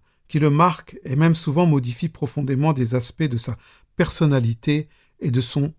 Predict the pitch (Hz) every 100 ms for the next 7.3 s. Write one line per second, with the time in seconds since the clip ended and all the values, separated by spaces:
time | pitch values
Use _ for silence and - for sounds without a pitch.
0 | _ - 151 156 - - 123 82 - _
1 | _ - - - 127 139 135 - 185 165
2 | 165 156 - - 131 117 147 131 110 -
3 | _ _ _ _ _ _ _ _ _ _
4 | _ _ _ _ _ _ _ _ _ _
5 | _ _ _ _ _ _ - 160 214 240
6 | 214 165 160 - 202 185 170 165 - 131
7 | - 113